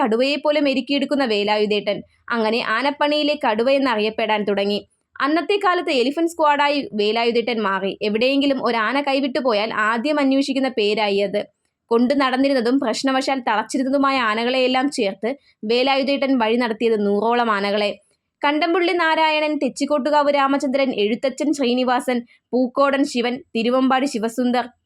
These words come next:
തുടങ്ങി കയറിയ ആനകളെല്ലാം പിന്നീട് ആനക്കേരളത്തിന് അനിഷേധ്യ രാജാക്കന്മാരുമായി. ഉത്സവപ്പറമ്പുകളിൽ ആനയെ മാനം നോക്കി നിർത്തുന്നതല്ല ഒരു ചട്ടക്കാരന്റെ മികവ്, മറിച്ച് സ്വഭാവദൂഷ്യവും കലാപവുമുള്ള ആനകളെ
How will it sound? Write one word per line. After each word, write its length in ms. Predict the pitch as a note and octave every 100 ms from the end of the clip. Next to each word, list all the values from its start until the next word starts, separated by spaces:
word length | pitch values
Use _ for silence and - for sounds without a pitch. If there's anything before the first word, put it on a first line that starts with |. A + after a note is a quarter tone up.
| _ _ -
തുടങ്ങി 440 | D4 D#4+ A#3+ C#4+ D4+
കയറിയ 360 | C4+ D4 F#4
ആനകളെല്ലാം 600 | F#4 E4 E4 D#4+ D#4 D#4+ D#4+
പിന്നീട് 320 | D4 D4+ D4
ആനക്കേരളത്തിന് 760 | A#3 A3 C4 C#4+ C#4 C#4 C#4
അനിഷേധ്യ 500 | A#3 G3+ G3+ C4 B3
രാജാക്കന്മാരുമായി. 1040 | A#3+ F#3 G3 A3 A#3 A#3 A3+ A3+ G#3 G3+ G3 _ _
ഉത്സവപ്പറമ്പുകളിൽ 960 | - C#4 - G4 G#4 F4+ F4+ F#4 F4+ E4
ആനയെ 360 | C#4+ C#4+ D4+ D#4
മാനം 360 | C#4 B3 C#4
നോക്കി 240 | D4 D4+ D#4+
നിർത്തുന്നതല്ല 640 | C#4 C#4 D4 C#4 A3+ A#3
ഒരു 160 | G3+ G3
ചട്ടക്കാരന്റെ 680 | G#3 G3 A3 G#3+ A#3 A#3 A#3
മികവ്, 420 | G3 F3 G#3 G3+ G3 - -
മറിച്ച് 420 | B3 B3 - A#3
സ്വഭാവദൂഷ്യവും 1040 | C4+ A#3 G#3+ C4+ C#4+ C#4+ D#4+ D#4+ E4 D#4+ D#4
കലാപവുമുള്ള 720 | C4+ A3 A#3 B3 C#4+ C#4 C#4+
ആനകളെ 440 | C4+ C4+ C4 C4+